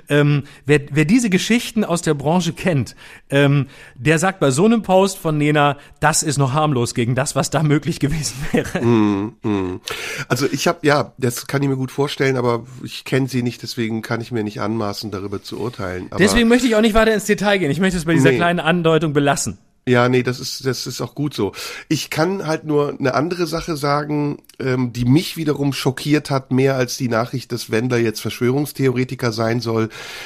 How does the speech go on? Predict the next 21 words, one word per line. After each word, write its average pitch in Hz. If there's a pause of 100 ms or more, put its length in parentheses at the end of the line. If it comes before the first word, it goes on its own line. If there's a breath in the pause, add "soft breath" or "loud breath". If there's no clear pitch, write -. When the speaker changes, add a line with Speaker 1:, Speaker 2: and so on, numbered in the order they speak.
(140 loud breath)
Speaker 2:
nämlich, 127
ähm, 120 (180)
wie 123
viele 156
militante 139
Fans 175
er 90
hat. -
Also 110
ich 123
hatte 147
wirklich 160
einen, 135 (260 loud breath)
einen 131
Cyberangriff, 165
nachdem 135
ich 123
ein 117
Video 156
gemacht 139
hab, 131